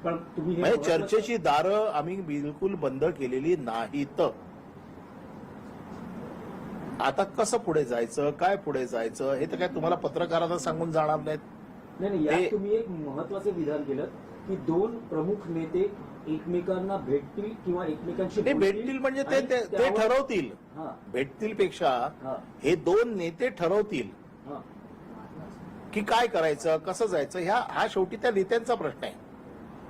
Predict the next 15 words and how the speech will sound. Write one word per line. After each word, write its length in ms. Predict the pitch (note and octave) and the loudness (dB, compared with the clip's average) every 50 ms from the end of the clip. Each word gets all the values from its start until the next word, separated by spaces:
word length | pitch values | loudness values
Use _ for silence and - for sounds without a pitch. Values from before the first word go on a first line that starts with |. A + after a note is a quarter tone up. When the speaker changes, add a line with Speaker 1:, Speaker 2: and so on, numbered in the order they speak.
| - - - - - - - - - - - - | -16 -16 -14 -14 -14 -14 -14 -14 -12 -10 -2 2
Speaker 2:
दोन्हीकडे 680 | B2+ C#3 C#3+ G3+ B3 - G3+ D#3+ D3 B2+ A#2 A#2 C#3 D3 - - - - - - - - - | 2 4 4 4 2 2 2 4 4 4 2 0 -4 -8 -12 -18 -20 -20 -20 -20 -18 -16 -6
शेवटी 300 | - - D#3 D3+ F3+ G#3+ | 0 0 2 2 2 0
पक्षनेतृत्वाचं 960 | G#3 - - - - G#3 G#3 G#3 G3 G#3 G#3 G#3+ G#3 G#3 G3 F#3 F#3+ - B3 | 0 0 0 0 2 4 4 4 4 2 0 2 4 4 2 4 4 2 2
ऐकणारी 440 | - - F3 F3+ D#3+ F3+ F#3+ G3 G3 | 2 2 0 0 2 2 0 2 2
ही 180 | G3 G3+ A#3 A#3+ | 0 -2 -2 -2
सेना 260 | - F#3 D3+ C3 A2+ | 0 2 2 2 0
आहे. 120 | F#2+ - - - - - - - - - - - - - - - - - - | -2 -6 -10 -16 -18 -18 -20 -20 -20 -18 -18 -18 -18 -18 -18 -18 -4 0 2
त्यांची 300 | C3 B2+ C3 C3 G3 G3 | 2 2 2 2 2 2
सेना 280 | - G3 F#3+ F#3 F#3+ | 4 4 4 4 4
देखील 420 | F#3 F#3 F#3+ F#3 - G#3 G#3 G#3+ A3 - - - - - - - - | 4 2 2 2 2 0 0 0 -2 -4 -10 -14 -18 -18 -16 -6 -2
ही 60 | - | -2
पक्षनेतृत्वाचं 920 | E3 - E3 - - F#3+ F3+ F#3 F#3 F#3 F#3 F3+ G3 - G3 F#3+ F3+ - G3+ | 0 2 0 2 2 2 2 2 0 0 0 0 0 2 2 0 2 4 4
ऐकणारी 420 | F#3+ F#3 F3+ - F#3 F#3 F#3+ F#3+ | 4 4 2 0 0 0 0 0
सेना 280 | F3 - G3 F#3 F3+ F#3 | 0 0 0 0 2 2
आहे, 120 | G3 G#3 | 0 0